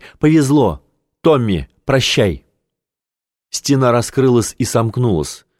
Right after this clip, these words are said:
оставляя их вдвоем. "Сука",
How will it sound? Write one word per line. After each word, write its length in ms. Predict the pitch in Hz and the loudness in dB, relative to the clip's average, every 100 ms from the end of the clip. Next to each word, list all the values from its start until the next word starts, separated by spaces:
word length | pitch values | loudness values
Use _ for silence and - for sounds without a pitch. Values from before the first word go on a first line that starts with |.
| _ | _
оставляя 600 | 104 - 110 104 120 117 | -6 -2 -2 2 2 2
их 320 | - 104 90 - | 0 -2 -4 -6
вдвоем. 640 | 87 85 98 90 78 64 _ _ _ _ _ _ _ | -8 0 2 2 -2 -8 _ _ _ _ _ _ _
"Сука", 640 | - - 110 - 69 | -10 -2 -2 -2 -6